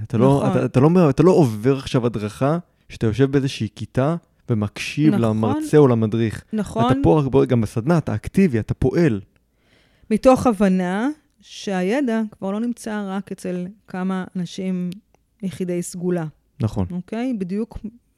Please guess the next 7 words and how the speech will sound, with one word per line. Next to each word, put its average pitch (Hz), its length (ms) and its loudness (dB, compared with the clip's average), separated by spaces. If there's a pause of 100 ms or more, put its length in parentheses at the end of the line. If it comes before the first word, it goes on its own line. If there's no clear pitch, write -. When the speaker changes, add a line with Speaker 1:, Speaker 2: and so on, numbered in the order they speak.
(140)
Speaker 2:
כמו 226 300 -2
ההבנה, 220 680 -2
אפרופו 175 380 -10 (220)
עולם 226 260 -6
הלמידה 233 360 -8
בבתי 240 280 -8
הספר, 247 520 -10